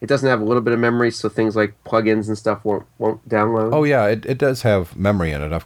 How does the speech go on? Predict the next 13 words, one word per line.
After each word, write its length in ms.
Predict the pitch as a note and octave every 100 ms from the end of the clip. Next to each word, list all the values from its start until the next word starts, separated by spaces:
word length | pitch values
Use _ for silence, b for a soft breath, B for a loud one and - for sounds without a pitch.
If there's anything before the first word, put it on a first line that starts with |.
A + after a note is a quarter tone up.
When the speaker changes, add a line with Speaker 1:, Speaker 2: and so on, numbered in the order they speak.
| -
Speaker 2:
obviously. 540 | G2 F2 D#2 - D#2
I 80 | D2+
think 240 | - G#2+
it's 180 | A#2 -
got, 220 | - F#2+
like, 140 | E2+ -
a 60 |
four 300 | - - F#2
gigabyte 600 | E2+ F2+ F2 F2+ F2+ F2 -
flash 420 | - F#2+ F#2+ -
drive 240 | G#2 G#2
in 100 | A2
it. 160 | A#2+